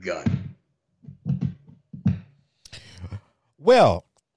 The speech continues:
Speaker 2: before we jump into the movie, we touched on this, uh, <laughs> at the end of last week's episode, but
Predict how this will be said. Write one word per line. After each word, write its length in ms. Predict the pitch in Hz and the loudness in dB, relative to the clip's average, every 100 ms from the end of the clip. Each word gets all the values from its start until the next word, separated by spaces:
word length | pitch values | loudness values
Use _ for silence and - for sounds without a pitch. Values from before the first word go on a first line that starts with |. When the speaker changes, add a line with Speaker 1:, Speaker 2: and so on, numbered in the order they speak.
| - - 139 | -20 -4 2
Speaker 2:
before 380 | 165 - 277 | 2 4 4
we 120 | 330 165 | 4 2
jump 260 | 185 170 | 2 2
into 180 | 151 - | -2 -4
the 80 | 98 | -6
movie, 340 | 95 123 104 | 0 2 2
we 200 | 95 117 | 0 -2
touched 360 | 147 - 135 - | 0 2 2 2
on 260 | 110 95 95 | 0 -2 -4
this, 280 | 92 90 | -6 -4
uh, 480 | 87 80 78 76 78 - | -4 -4 -4 -4 -8 -12
<laughs> 100 | - | -10
at 1500 | - - - 110 117 - 101 110 - - - - - - 92 | -6 -2 2 2 2 0 0 -2 -8 -20 -20 -20 -12 -6 -4
the 100 | 95 | -2
end 200 | 110 113 | 0 0
of 140 | 101 90 | 0 -2
last 560 | 92 107 113 104 90 | 0 4 4 4 0
week's 220 | 85 85 - | -4 -8 -8
episode, 760 | 80 87 85 - 90 85 87 | -10 -10 -10 -8 -4 -4 -2
but 220 | 87 90 | -2 -2